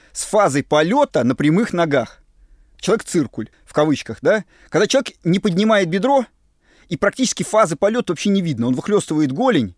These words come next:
то есть он не напрягает сгибатель бедра, не выносит бедро, не машет бедром.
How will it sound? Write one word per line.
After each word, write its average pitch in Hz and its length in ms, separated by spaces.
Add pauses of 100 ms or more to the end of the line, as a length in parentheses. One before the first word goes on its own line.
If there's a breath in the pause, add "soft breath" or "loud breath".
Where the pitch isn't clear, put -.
(260)
то - 80
есть - 80
он 175 80
не 185 80
напрягает 185 640 (140)
сгибатель 139 520
бедра, 196 260
не 160 80
выносит 151 320
бедро, 127 220
не 135 120
машет 175 300
бедром. 131 380